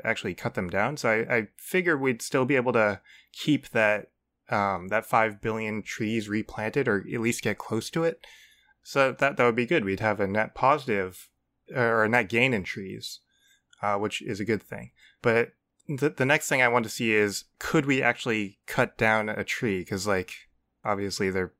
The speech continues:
much bigger now and it's hard. And, well, well, first I, I tr-, I kinda, like, looked at other options and I considered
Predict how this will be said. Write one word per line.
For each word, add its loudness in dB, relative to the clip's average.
much -2
bigger 2
now -2
and -6
it's -8
hard. -4
And, 0
well, 4
well, 2
first 2
I, 4
I 2
tr-, -10
I 2
kinda, 4
like, 2
looked 0
at 2
other 0
options -2
and -2
I 0
considered 2